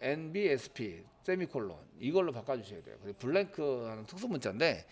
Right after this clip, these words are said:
그걸로 바꿔주는 걸로 처-, 쓰셔야 합니다. 지금 엔터만 처리를 하도록 하겠습니다. 자, 글보기 할 때 문제인데요. 글보기 할 때 컨트롤러에서 마지막으로, 지금 컨트롤러에서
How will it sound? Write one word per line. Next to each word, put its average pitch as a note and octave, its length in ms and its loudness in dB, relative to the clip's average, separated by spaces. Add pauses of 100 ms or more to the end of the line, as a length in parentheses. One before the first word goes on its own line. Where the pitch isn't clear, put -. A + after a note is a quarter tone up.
(340)
그걸로 D3 260 6
바꿔주는 B2 500 2
걸로 C3 240 2
처-, G3+ 160 4
쓰셔야 F#3+ 380 0
합니다. G#2 380 -6
지금 F3+ 220 4
엔터만 G#3+ 460 8
처리를 E3 500 4
하도록 D#3 260 0
하겠습니다. D#3 680 2 (2000)
자, B2 140 4
글보기 A#3+ 480 12
할 G3 180 12
때 D#3 100 8
문제인데요. A2 540 0
글보기 B2+ 340 0
할 G2 100 2
때 G#2 140 -6
컨트롤러에서 G#3+ 1040 12
마지막으로, A#2 960 6
지금 G#2+ 180 -2
컨트롤러에서 E3 760 8